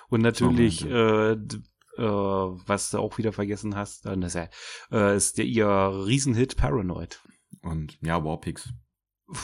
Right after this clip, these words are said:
Speaker 1: Warpigs ist ja, finde ich, nicht so der Hit.
Speaker 2: Nee, finde ich gut. Das war der, war der erste Song, den ich von denen gehört habe. Von daher ist der
Speaker 1: Echt?
Speaker 2: mir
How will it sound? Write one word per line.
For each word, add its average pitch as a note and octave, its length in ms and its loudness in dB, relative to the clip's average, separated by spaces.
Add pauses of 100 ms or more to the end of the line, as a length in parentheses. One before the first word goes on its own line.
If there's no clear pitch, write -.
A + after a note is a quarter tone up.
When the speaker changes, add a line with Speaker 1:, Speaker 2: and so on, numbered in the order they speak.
(280)
Speaker 1:
Warpigs G#2 420 0
ist A#2 180 -4
ja, G#2+ 100 -2
finde G2 180 0
ich, F#2 80 0
nicht F#2+ 120 0
so F#2+ 140 -6
der F2+ 140 0
Hit. F2+ 260 -6 (1040)
Speaker 2:
Nee, E2+ 180 -4
finde G2+ 160 -8
ich - 60 -12
gut. G2+ 140 -2
Das F#2 100 0
war A#2 140 6
der, G#2 180 4
war G#2+ 80 8
der G#2+ 100 6
erste - 220 2
Song, G#2 240 0
den F2 140 0
ich E2 100 -6
von E2+ 140 -8
denen D#2+ 140 -4
gehört E2 280 -4
habe. D2 160 -8
Von D2+ 160 -12
daher D2 240 -4
ist - 160 -12
der D2 240 -10
Speaker 1:
Echt? D#2 300 -2
Speaker 2:
mir D2 140 -12